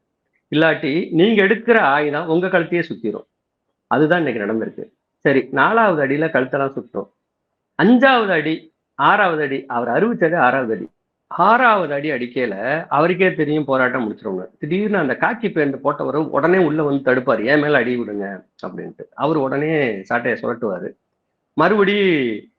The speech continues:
பிடிச்ச உடனே இன்னொருத்தட்ட அப்படியே கையில கொடுத்துருவாரு, கொடுத்துட்டு வந்துருவாரு. இந்த டிராமா இருக்குல்ல,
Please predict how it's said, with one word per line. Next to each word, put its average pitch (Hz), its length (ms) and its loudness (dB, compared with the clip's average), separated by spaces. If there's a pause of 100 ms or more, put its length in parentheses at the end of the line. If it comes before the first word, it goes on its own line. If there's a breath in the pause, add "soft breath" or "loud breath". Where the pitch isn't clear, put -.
(220)
பிடிச்ச 226 240 4
உடனே 175 240 6
இன்னொருத்தட்ட 165 320 2
அப்படியே 139 240 2
கையில 135 200 2
கொடுத்துருவாரு, 110 360 -8
கொடுத்துட்டு 147 520 -8
வந்துருவாரு. 104 400 -6 (840)
இந்த 113 420 -6
டிராமா 240 500 2
இருக்குல்ல, 110 480 -6